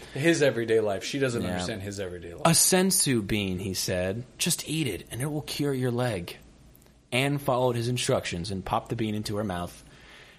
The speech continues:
Speaker 2: As the wound on her calf magically healed, "Now, come on,"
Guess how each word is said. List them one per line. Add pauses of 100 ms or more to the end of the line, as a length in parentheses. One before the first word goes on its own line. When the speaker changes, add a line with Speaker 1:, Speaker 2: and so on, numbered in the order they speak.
Speaker 2:
As
the
wound
on
her
calf
magically
healed, (540)
"Now,
come
on,"